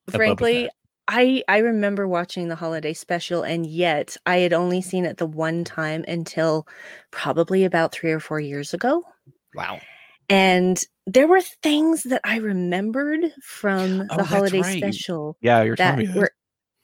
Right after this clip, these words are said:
Speaker 2: I, I thought were in Star Wars, but weren't.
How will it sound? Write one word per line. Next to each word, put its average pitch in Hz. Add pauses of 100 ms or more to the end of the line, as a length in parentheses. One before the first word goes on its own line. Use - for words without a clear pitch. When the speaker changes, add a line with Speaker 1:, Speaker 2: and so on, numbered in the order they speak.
(140)
Speaker 2:
I, 175
I 202
thought 214
were 214
in 185
Star 175
Wars, 233 (240)
but 196
weren't. 208